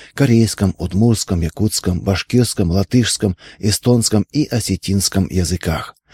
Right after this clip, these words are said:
Библейские словари, справочные пособия и библейские атласы, тысяча семьдесят один песенник на гагаузском, русском и немецком языках.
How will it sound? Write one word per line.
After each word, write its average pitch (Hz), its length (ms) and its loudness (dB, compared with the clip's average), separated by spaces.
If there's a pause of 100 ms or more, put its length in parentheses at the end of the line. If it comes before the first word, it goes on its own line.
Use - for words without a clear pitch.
(320)
Библейские 156 580 2
словари, 120 600 2
справочные 135 760 -2
пособия 127 560 0
и 123 220 0
библейские 127 720 2
атласы, 71 580 -4 (480)
тысяча 165 400 2
семьдесят 131 640 0
один 113 280 2
песенник 117 520 0
на 107 160 0
гагаузском, 98 720 0
русском 101 440 0
и 139 100 0
немецком 92 560 0
языках. 85 580 -4